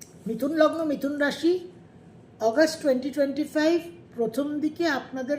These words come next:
ফার্স্ট অগস্টে গ্রহ সন্নিবেশ কী থাকছে,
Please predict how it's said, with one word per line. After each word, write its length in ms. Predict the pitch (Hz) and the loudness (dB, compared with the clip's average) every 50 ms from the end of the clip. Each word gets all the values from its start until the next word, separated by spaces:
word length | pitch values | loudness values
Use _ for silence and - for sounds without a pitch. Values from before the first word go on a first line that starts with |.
| 294 - | -6 -6
ফার্স্ট 320 | - 269 269 262 269 - - 277 240 | -6 -6 -4 -4 -6 -8 -8 -6 -6
অগস্টে 440 | 220 233 269 262 - - - 311 330 349 349 - - - - - - - - - - - - - - - 190 170 | -4 -4 -6 -8 -8 -6 -2 -2 -2 -2 -4 -8 -18 -20 -20 -20 -20 -20 -20 -20 -20 -20 -20 -20 -14 -10 -4 0
গ্রহ 180 | 226 269 262 269 349 359 - - | 4 4 6 6 6 4 4 0
সন্নিবেশ 540 | 302 277 285 294 311 330 330 349 359 349 - - - - | -2 -2 -2 -2 0 0 2 2 2 2 0 -2 -4 2
কী 100 | - 330 339 - - | 2 2 2 2 0
থাকছে, 300 | 254 240 - - - | -4 -4 -4 -6 -4